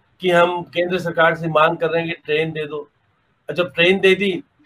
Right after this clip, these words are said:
तो उन मजदूरों से किराया वसूल लिया गया। विवाद हुआ तो सोनिया गांधी ने कहा कि हमारी कांग्रेस कमेटी इन मजदूरों का किराया देगी। तो जब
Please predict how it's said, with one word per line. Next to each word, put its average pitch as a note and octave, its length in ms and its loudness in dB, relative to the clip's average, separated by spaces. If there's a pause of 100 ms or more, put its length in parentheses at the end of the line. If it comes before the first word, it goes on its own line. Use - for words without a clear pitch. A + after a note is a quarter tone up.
(120)
तो F#3+ 80 0
उन G3 180 0
मजदूरों F#3+ 460 0
से G#3+ 140 0
किराया D3+ 380 2
वसूल D#3+ 340 -4
लिया E3+ 200 -4
गया। D#3 340 -6 (380)
विवाद F3+ 360 2
हुआ F#3 200 2
तो G#3+ 120 0
सोनिया F#3 360 -2
गांधी G3 280 2
ने G#3+ 120 0
कहा G3 300 -2
कि G#3+ 140 -6
हमारी F3 320 -2
कांग्रेस F3+ 420 -2
कमेटी F3 480 -8 (320)
इन F3+ 120 -4
मजदूरों F3+ 380 2
का F#3 100 -2
किराया C#3+ 340 4
देगी। D3+ 360 -8 (480)
तो D#3+ 60 -16
जब G#3 260 2